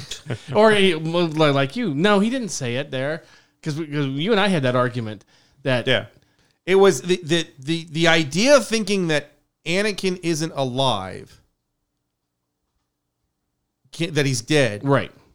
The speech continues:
Speaker 2: can be somewhat believed in the idea that at this point, right after Episode three, goes gives Luke to Uncle Owen and Aunt Beru, goes off on his thing and thinks,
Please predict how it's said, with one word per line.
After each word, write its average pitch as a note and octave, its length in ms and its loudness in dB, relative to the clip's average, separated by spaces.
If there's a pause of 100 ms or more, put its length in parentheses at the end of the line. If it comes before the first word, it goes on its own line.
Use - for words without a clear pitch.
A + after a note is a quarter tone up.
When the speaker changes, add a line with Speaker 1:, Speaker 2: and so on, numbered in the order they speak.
(120)
Speaker 2:
can G#3 440 0
be F3+ 180 -2
somewhat G3 960 2 (400)
believed D3 560 -2
in C#3 140 -8
the C3+ 120 -4
idea C3+ 400 -2
that B2 160 -6 (260)
at C3+ 160 -8
this E3 140 -4
point, - 360 -2 (840)
right C#3 260 2
after D#3+ 180 2
Episode C3+ 400 -4
three, C3 440 -4 (380)
goes C#3 500 0 (600)
gives C3 340 -4
Luke C#3 280 -2
to B2+ 300 -4 (680)
Uncle C3 260 -4
Owen B2+ 380 -2 (400)
and B2 100 -6
Aunt B2+ 140 -6
Beru, B2 400 -2 (760)
goes C3 260 2
off B2 220 0
on B2+ 60 -4
his B2 120 -6
thing B2 280 -6
and B2+ 180 -6
thinks, B2+ 320 -6